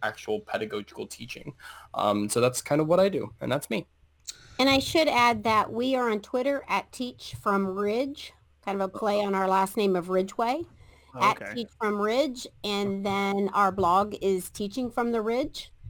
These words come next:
Speaker 2: with all different kinds of resources for your listeners, including a huge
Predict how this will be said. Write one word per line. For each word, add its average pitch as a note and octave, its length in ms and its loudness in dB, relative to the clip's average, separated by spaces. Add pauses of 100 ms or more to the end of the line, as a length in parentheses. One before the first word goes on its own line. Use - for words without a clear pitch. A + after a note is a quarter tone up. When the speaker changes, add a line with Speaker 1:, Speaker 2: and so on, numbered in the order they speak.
(360)
Speaker 2:
with D4 220 2 (180)
all B3+ 220 6
different A#3 300 -2
kinds F#3 180 -2
of F#3+ 140 -6
resources E3+ 640 -4
for F3+ 100 -6
your E3 160 -4
listeners, C4+ 640 -2
including A3+ 480 -2
a G3 60 2
huge A#3 520 -4